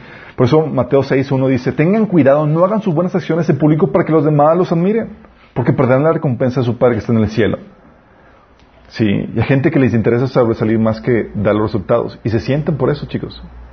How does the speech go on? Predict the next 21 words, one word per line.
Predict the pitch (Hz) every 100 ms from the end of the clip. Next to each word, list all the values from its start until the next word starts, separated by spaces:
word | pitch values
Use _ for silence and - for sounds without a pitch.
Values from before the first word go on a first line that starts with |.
| -
No. | - 127 - - - - - - - - - - - - - - - - - - - - -
Sí. | - - 180 - - - - - - - - - - - - - - - - - -
También, | 131 143 165 185 - _ _ _ _ _ _ - _ -
si | - 135
no | 156
obtienen | 143 - 180 190
lo | 185
que | - -
quieren, | - 131 135 196 - - _ _ _ _ _ _ -
no | 127
se | 123 135
gozan | 120 127 127
aunque | 117 110
el |
equipo | 95 113
haya | 107 95
ganado. | 92 85 78 _ _ _ _ _ _ _ _ _ _ _ _ _ _ _ _ _ _ _ - - -
Muy | - 117
similar, | 120 104 92 - -
sí. | - 107 104 101 - - _ _ _ _ _ _ - _ -
Oye, | 123 123 123 110